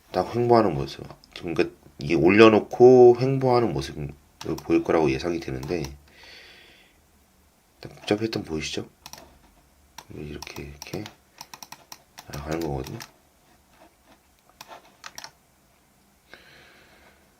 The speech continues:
그래서 앞전에 대-, 매물을 먹어놓고 여기서 살짝 눌러주는 이런 모습 나올 때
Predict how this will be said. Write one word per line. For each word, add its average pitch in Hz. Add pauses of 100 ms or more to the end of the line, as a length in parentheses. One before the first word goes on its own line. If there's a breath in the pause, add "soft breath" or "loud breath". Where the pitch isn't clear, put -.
(120)
그래서 -
앞전에 120
대-, 98
매물을 95
먹어놓고 120 (680 soft breath)
여기서 90
살짝 139
눌러주는 101
이런 104
모습 87
나올 78
때 82